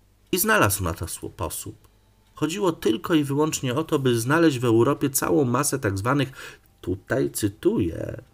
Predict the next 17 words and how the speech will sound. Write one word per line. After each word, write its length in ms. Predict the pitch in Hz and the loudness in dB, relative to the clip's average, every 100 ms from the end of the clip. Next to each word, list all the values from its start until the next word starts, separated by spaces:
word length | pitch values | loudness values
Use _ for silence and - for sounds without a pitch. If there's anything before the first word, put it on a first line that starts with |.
| _ _ _ | _ _ _
weźmy 340 | - 87 - 110 | -6 -4 -4 -4
to 240 | - 90 - - _ | -4 -6 -8 -18 _
w 100 | - | -10
cytat, 500 | - 185 - 92 - - - _ _ _ _ _ _ _ | -2 -2 0 -6 -8 -20 -20 _ _ _ _ _ _ _
pożytecznych 840 | 180 165 151 131 110 - 107 101 - _ _ - | 2 2 2 2 0 0 -2 -4 -10 _ _ -6
idiotów, 680 | 101 85 80 - - - _ _ _ _ _ _ _ - | -4 -2 -2 -2 -8 -12 _ _ _ _ _ _ _ -8
z 140 | - | -6
których 320 | - 139 131 | 2 4 4
już 220 | 131 117 - | 2 0 0
część 400 | 123 120 - 110 | 0 0 0 0
jest 320 | 107 - - - | 0 -2 -14 -4
przekształcana 840 | - 113 - 120 107 - 98 98 | -2 0 0 2 2 2 0 0
na 140 | 95 87 | 0 -2
szpiegów 640 | - - 190 175 120 - _ _ - | -2 -2 -2 -2 -4 -6 _ _ -2
i 80 | 110 | 0
na 160 | 101 | 2
agentów. 760 | 104 90 78 73 - 110 - | 0 -2 -2 -4 -10 -12 -14